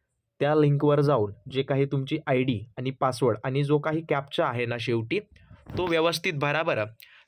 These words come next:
काही काही विद्यार्थी कॅप्चा वगैरे व्यवस्थित भरत नाहीत आणि नंतर म्हणतात, अ, "इनव्हॅलिड कार्ड डिटेल्स" म्हणून येत आहे म्हणून. So, व्यवस्थित भरून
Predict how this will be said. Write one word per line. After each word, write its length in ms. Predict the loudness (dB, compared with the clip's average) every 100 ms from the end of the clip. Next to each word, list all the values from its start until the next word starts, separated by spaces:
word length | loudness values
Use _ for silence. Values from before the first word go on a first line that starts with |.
| -6
काही 200 | -4 -2
काही 220 | 0 0
विद्यार्थी 440 | 0 0 -2 -2
कॅप्चा 340 | -2 -4 0 2
वगैरे 280 | 2 2
व्यवस्थित 360 | 2 2 0 -2 -4
भरत 240 | -2 -2 -2
नाहीत 260 | -4 -2 -6 _ _ _
आणि 160 | -4 -2
नंतर 300 | -2 -2 0
म्हणतात, 340 | 0 0 -2 -4 _ _ _ _ _
अ, 60 | -14 -12 -6
"इनव्हॅलिड 440 | -4 -2 -2 -4 -8 _
कार्ड 220 | -4 -2 -2
डिटेल्स" 480 | -6 -4 -2 -2
म्हणून 260 | -2 0 0
येत 180 | -2 -2
आहे 180 | -2 -2
म्हणून. 240 | -2 -4 -6 _ -10 -2
So, 60 |
व्यवस्थित 420 | 0 0 -2 -2 0
भरून 280 | 2 0